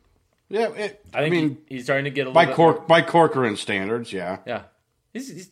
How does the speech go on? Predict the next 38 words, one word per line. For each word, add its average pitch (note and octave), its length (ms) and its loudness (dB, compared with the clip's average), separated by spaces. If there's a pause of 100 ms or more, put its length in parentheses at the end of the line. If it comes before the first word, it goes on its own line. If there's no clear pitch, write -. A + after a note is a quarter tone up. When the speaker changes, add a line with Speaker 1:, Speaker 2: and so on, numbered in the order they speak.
Speaker 2:
good. E3+ 180 -2
But - 120 -12
I, A#3 260 2
I A#3 60 6
just, A3 240 2
I G3 100 2
think, G3 280 -4
I F3 60 -2
mean, E3 180 -4
it, G3+ 200 -4 (120)
again, C3+ 200 -6
they're B2 120 -4
both F#3+ 300 -2
really D#3 200 0
bad B2 240 -2
injuries. A2 500 -10 (500)
Um, G#2 280 -6
hopefully, D#3 500 -2 (340)
hopefully E3 360 -4
we C#3 140 -4
get C3 180 -4
good B2 160 -6
news A2 220 -10
tomorrow. F2 420 -12
Hopefully C3+ 480 -6
when B2+ 120 -16
we A#2+ 100 -12
come A#2+ 160 -8
back A#2 240 -4
on G#2+ 140 -10
Tuesday, G2 640 -10 (340)
we A2+ 80 -6
have A2 120 -2
something G2 340 -16
good F2 200 -12
to A#1+ 60 -20
talk - 320 -18
about. - 320 -20